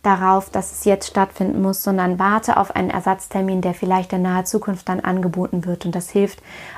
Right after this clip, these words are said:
in jedem Fall. Was du noch machen kannst, und das ist jetzt dann, wie gesagt, wirklich schon auf der nächsten Ebene, der wirtschaftlichen Ebene,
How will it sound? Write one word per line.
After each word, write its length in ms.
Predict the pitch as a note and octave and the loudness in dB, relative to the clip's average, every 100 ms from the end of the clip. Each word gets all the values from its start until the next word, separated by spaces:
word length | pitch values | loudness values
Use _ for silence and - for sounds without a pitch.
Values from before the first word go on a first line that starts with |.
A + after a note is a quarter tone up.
| - | -2
in 180 | G#3+ G3+ | 2 4
jedem 460 | G3+ G3+ A3+ G#3+ G3 | 4 4 4 4 0
Fall. 340 | - - G#3 - _ _ _ _ _ _ _ - - - - - - _ - | -6 -8 -10 -18 _ _ _ _ _ _ _ -18 -18 -20 -20 -20 -20 _ 0
Was 220 | A#3 D4+ | 2 2
du 100 | C4+ | 4
noch 260 | A#3+ A#3 - | 6 6 4
machen 260 | A#3 A3 | 2 0
kannst, 380 | G3+ G#3 G#3+ - | -2 -2 -2 -2
und 80 | G3+ | -2
das 140 | G3+ G#3+ | -2 -4
ist 140 | G3+ | -4
jetzt 260 | G3 - G3 | -6 -4 -2
dann, 180 | F#3 | -2
wie 80 | F#3+ | 0
gesagt, 320 | G3+ F#3+ F#3 | 0 0 -2
wirklich 240 | G#3+ G3+ F#3+ | -4 -6 -6
schon 160 | G3+ | -6
auf 220 | - F3+ - | -6 -6 -4
der 100 | F#3+ | 0
nächsten 400 | A3 B3+ - - | 2 0 -2 -2
Ebene, 360 | A3+ A3+ G#3 | 0 2 2
der 140 | F#3 F#3 | 0 0
wirtschaftlichen 720 | A#3+ A#3+ A3+ A3 G#3 G#3 G#3 | 0 0 -4 -6 -4 -4 0
Ebene, 460 | G#3 G3+ G3 G3 | 2 2 0 -4